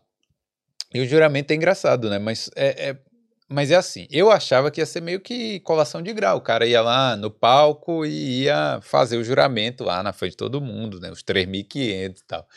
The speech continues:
Mas não é assim, não. É... no lugar que a gente fica,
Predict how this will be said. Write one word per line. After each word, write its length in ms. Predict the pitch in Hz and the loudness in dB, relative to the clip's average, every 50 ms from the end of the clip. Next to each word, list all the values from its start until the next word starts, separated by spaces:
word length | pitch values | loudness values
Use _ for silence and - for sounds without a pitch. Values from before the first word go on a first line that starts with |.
| - - - _ _ _ - | -20 -20 -20 _ _ _ 0
Mas 160 | 147 160 180 | 0 0 2
não 80 | 202 | 0
é 40 | 214 | 0
assim, 220 | 226 226 - 269 247 | -2 -2 -4 -6 -4
não. 280 | 156 131 120 117 - _ _ _ _ _ _ _ _ _ _ _ _ _ _ _ _ - - _ _ _ - | -4 -4 -4 -4 -8 _ _ _ _ _ _ _ _ _ _ _ _ _ _ _ _ -20 -20 _ _ _ 0
É... 500 | 143 135 127 123 123 120 113 110 110 - 110 | 2 4 6 8 8 8 8 6 4 0 -2
no 140 | 139 147 156 | -2 0 2
lugar 340 | 165 175 156 135 151 156 - | 2 2 4 6 4 4 4
que 80 | 196 | 2
a 60 | 170 | 0
gente 260 | 135 131 135 127 - - | 0 0 -2 -4 -8 -8
fica, 560 | - 123 127 156 175 - - 117 82 - | -6 -4 -4 -4 -4 -6 -8 -8 -8 -8